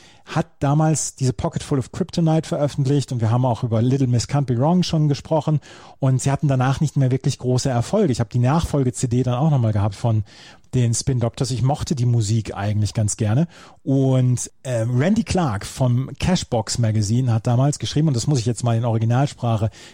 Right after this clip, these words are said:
w-, rezitieren, „The scrunchy rock funk groove hints of the same raw,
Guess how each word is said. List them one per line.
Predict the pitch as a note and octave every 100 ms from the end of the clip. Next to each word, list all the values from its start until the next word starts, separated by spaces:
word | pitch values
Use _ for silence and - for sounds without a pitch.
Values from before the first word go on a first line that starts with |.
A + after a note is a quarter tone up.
| -
w-, | A2 B2+
rezitieren, | C3+ B2 - A2+ - C#3 F3 - A#2
„The | C#3+
scrunchy | - - G3+ G3+ G#3+ G#3 D#3
rock | C#3 D3+ F3+ -
funk | - - D#3+ F3 F3 -
groove | B2 D3+ E3 F#3+ - - - - - -
hints | - D#3+ A#3+ -
of | - C#3+
the | C#3
same | - - G#3 G#3+ D3 A#2+ C3
raw, | D#3 G3